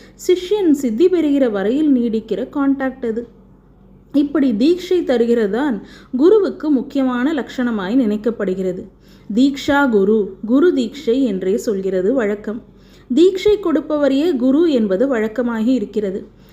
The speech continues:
பழைய கால இதிகாசம், புராணம், காவியம் இவைகளை பார்த்தால் தகப்பனாரையே குரு என்று சொல்லியிருக்கும். தகப்பனாராக இருக்கப்பட்டவனுக்கு குருவுக்கு இருக்க வேண்டிய உள்பெருமை கனம் இருந்தாலும் இல்லாவிட்டாலும்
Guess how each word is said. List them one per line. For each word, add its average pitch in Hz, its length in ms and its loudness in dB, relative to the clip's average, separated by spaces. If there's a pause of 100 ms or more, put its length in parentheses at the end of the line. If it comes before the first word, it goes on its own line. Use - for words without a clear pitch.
(140)
பழைய 294 380 0
கால 285 320 0
இதிகாசம், 220 800 -4
புராணம், 226 720 -2
காவியம் 247 640 -2
இவைகளை 220 480 0
பார்த்தால் 196 560 -6 (240)
தகப்பனாரையே 339 960 0
குரு 285 340 2
என்று 240 260 0
சொல்லியிருக்கும். 240 720 -2 (320)
தகப்பனாராக 226 920 -2
இருக்கப்பட்டவனுக்கு 226 1200 -4 (280)
குருவுக்கு 370 600 2
இருக்க 285 320 -2
வேண்டிய 220 440 -2
உள்பெருமை 208 840 -2
கனம் 208 600 -2
இருந்தாலும் 214 760 -2
இல்லாவிட்டாலும் 233 920 0